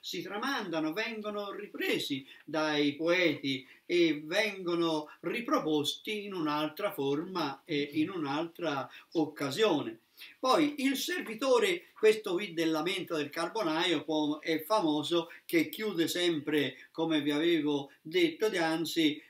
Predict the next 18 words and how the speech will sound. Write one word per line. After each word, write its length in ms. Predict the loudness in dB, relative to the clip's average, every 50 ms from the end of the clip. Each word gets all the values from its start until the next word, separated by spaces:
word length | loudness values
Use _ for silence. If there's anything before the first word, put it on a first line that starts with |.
| _
eh, 540 | -4 0 2 2 4 4 2 0 -2 -4 -4
che 460 | 0 2 4 6 6 6 4 4 2 -2
"fermo 580 | 4 8 10 10 10 8 2 0 -2 0 2 2
il 180 | 2 2 0 _
tema 500 | 2 2 2 2 2 0 0 2 2 2
e 100 | 0 0
ripongo 640 | 0 -2 0 2 2 2 2 0 -2 -4 -2 -2
il 120 | -2 -2
calamaio 800 | 0 2 4 4 4 4 2 2 2 4 4 4 4 2 0 -2 -8 -8
e 180 | _ 2 2 2
son 400 | 2 -2 -2 0 0 0 0 0
Venturio 600 | 0 0 2 2 0 -2 -6 -8 -6 -4 0 0
Lindo 560 | 2 2 0 -2 -4 -8 -8 -10 -10 -10 -8 0
il 200 | 0 0 0 0
carbonaio", 920 | -4 -6 -6 -6 -4 -6 -6 -6 -6 -6 -8 -6 -4 -2 -2 -2 -2 -4 -12 _ _
con 240 | -2 0 0 0 2
il 180 | 0 -4 -4 -4
nome 460 | -4 -4 -4 -2 0 0 0 -2